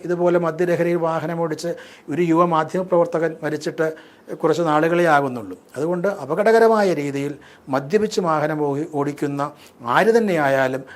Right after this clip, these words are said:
അതെത്ര പ്രബലരായാലും കൊള്ളാം, ഐ എ എസുകാരായാലും കൊള്ളാം, അല്ലെങ്കിൽ നിയമ-, നിയമ-, നിയമജ്ഞരായാലും കൊള്ളാം, അല്ലെങ്കിൽ നമ്മൾ പൊതുസമൂഹം ആദരിക്കുന്ന നിയ-, മന്ത്രിമാരായാലും കൊള്ളാം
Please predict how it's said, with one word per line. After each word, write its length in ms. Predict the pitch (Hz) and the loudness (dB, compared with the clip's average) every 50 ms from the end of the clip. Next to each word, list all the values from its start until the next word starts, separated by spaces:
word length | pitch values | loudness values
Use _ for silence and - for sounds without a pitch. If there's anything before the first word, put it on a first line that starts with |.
| - - - | -20 -16 -14
അതെത്ര 280 | 120 139 - - 165 170 - | -12 -10 -6 -4 -4 -2 0
പ്രബലരായാലും 720 | 160 151 147 170 185 190 196 175 165 160 156 151 156 151 | 0 0 0 0 2 2 2 2 4 2 2 0 0 -2
കൊള്ളാം, 220 | 147 143 143 131 127 | -2 -2 0 0 0
ഐ 60 | 135 | 0
എ 100 | 147 156 | 0 -2
എസുകാരായാലും 680 | 156 156 185 175 165 160 156 151 147 147 147 147 143 | -2 -2 -2 -2 0 0 2 2 2 0 0 -2 -2
കൊള്ളാം, 300 | 143 143 143 139 139 139 - - - - - - - - | -4 -4 -2 -4 -4 -6 -10 -18 -20 -20 -20 -20 -14 -8
അല്ലെങ്കിൽ 260 | 135 131 143 147 139 | -6 -6 -4 -4 -4
നിയമ-, 440 | 139 143 156 160 165 170 170 170 151 | -2 -2 0 0 0 -2 -4 -6 -8
നിയമ-, 480 | 143 139 151 170 170 170 175 175 160 - | -6 -4 -2 0 0 2 2 0 0 -2
നിയമജ്ഞരായാലും 880 | 135 135 139 160 170 185 180 - 185 180 175 165 160 156 151 147 147 143 | -6 -4 -2 -2 -2 -2 -2 -2 0 0 2 2 2 0 0 -2 -4 -4
കൊള്ളാം, 300 | 143 139 139 139 135 135 - - - | -4 -4 -2 -2 -4 -4 -8 -12 -12
അല്ലെങ്കിൽ 220 | 135 139 143 143 | -10 -10 -8 -8
നമ്മൾ 180 | 139 147 147 147 | -6 -6 -6 -6
പൊതുസമൂഹം 580 | 147 - 135 143 139 - 143 139 147 147 139 | -6 -8 -10 -8 -8 -8 -8 -6 -4 -2 -2
ആദരിക്കുന്ന 680 | 131 131 135 139 147 147 143 - - 139 139 143 156 156 - - - - - - - - - | -2 -2 -2 -4 -6 -8 -8 -8 -8 -6 -6 -6 -8 -8 -10 -16 -20 -20 -20 -20 -20 -18 -12
നിയ-, 240 | 156 139 143 156 151 147 - - 147 151 147 | -8 -6 -6 -6 -6 -8 -12 -18 -20 -20 -10
മന്ത്രിമാരായാലും 880 | 147 143 139 156 160 185 190 185 180 165 165 147 139 135 131 131 127 123 | -6 -6 -4 0 2 4 4 6 6 6 6 4 4 4 2 0 -2 -4
കൊള്ളാം 280 | 127 123 123 120 117 | -4 -2 -2 -4 -4